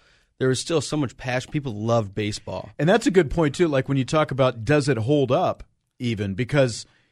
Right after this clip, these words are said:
Speaker 2: it is, uh, the, I think baseball might have been around its peak in popularity. Really, it,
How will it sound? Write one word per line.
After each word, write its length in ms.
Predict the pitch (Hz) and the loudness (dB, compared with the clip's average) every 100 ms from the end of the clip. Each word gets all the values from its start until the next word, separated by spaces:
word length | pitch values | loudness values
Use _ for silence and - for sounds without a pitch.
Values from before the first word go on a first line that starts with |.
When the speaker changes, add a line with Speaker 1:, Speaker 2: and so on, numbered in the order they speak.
| _ _ _ 135 | _ _ _ 0
Speaker 2:
it 120 | 147 | 2
is, 300 | 180 139 131 | 4 2 -4
uh, 100 | 143 131 | -10 -8
the, 300 | 120 139 120 _ _ _ _ _ 135 | 0 2 0 _ _ _ _ _ -2
I 60 | |
think 260 | 156 160 107 | 0 -2 2
baseball 440 | 151 190 - 135 | 2 2 0 -2
might 300 | 127 131 165 | 0 0 0
have 120 | 131 | 0
been 160 | 117 123 | -2 -2
around 520 | 120 123 131 131 117 - - | -2 -2 0 -2 -4 -10 -10
its 160 | 135 - | -10 -6
peak 320 | 170 165 147 | -4 -2 -2
in 100 | 120 | -2
popularity. 680 | 143 139 127 120 147 123 117 | -2 -2 -2 -2 -2 -2 -2
Really, 560 | 139 170 170 151 135 - _ _ _ _ _ - | 4 6 6 4 0 -6 _ _ _ _ _ -8
it, 140 | 117 | -8